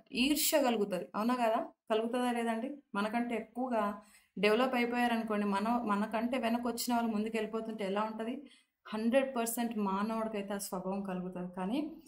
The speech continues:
మనము దేవుని స్వభావంలో నడిచే వారికి మనం ఉండాలి. ఆమేన్. హల్లెలూయా. So, ఈ బల్ల గురించి మనం ఆలోచిస్తే, రొట్టెల బల్ల కావచ్చు, లేకపోతే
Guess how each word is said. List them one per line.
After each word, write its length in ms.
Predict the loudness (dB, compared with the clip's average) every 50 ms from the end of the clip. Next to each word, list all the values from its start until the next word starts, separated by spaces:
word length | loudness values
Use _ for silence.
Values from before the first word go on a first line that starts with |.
| -20 -20 _ _ _
మనము 380 | -4 -2 -2 0 -2 -2 -2 -2
దేవుని 640 | -4 0 2 4 4 4 4 2 0 2 2 2 2
స్వభావంలో 680 | 2 2 0 0 2 4 4 4 4 2 2 0 0
నడిచే 400 | 0 0 0 0 -2 -2 -2 -2
వారికి 260 | -2 -2 -2 -2 -2
మనం 300 | -2 -2 0 0 0 0
ఉండాలి. 340 | 0 -2 -2 -4 -4 -4 -4
ఆమేన్. 260 | -4 -4 -4 -4 -6 -6 -6
హల్లెలూయా. 600 | -4 -4 -2 -2 -2 -2 -2 -2 0 -2 -2 -4 -6 -10 -16 -20 -20 -20 -20 _ _ _ -10
So, 200 | -2 0 2 2
ఈ 180 | 4 4 4
బల్ల 360 | 4 6 6 6 6 6 6 4
గురించి 300 | 4 4 4 4 4 2
మనం 220 | 2 2 2 2
ఆలోచిస్తే, 580 | 4 4 4 2 2 2 0 0 0 -2 -2 -2
రొట్టెల 300 | -2 -2 0 0 2 2
బల్ల 280 | 2 2 2 0 0 0
కావచ్చు, 500 | -2 -2 -2 -2 -2 -4 -4 -4 -4 -4 -2
లేకపోతే 680 | -4 -4 -4 -4 -6 -4 -2 -2 -2 -2 -2 -4 -6